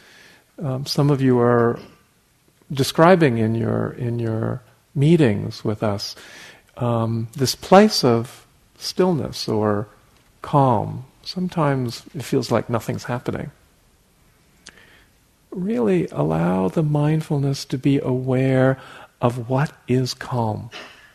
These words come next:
What is tranquility? Because these are emotional states too. They just happen to be a little bit more subtle.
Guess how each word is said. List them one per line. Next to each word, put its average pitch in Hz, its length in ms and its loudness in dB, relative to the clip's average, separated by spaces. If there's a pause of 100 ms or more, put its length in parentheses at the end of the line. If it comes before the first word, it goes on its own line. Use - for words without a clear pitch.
(800)
What 175 280 -4 (180)
is 156 360 0
tranquility? 123 880 -4 (1500)
Because 165 360 0
these 190 260 4
are 170 140 4
emotional 147 520 2
states - 400 0
too. 190 240 2
They 117 160 2
just 139 240 -4
happen 131 340 -6
to 127 80 -6
be 117 160 -4
a 110 80 -2
little 113 220 -2
bit 113 180 -6
more 110 200 -8
subtle. - 420 -12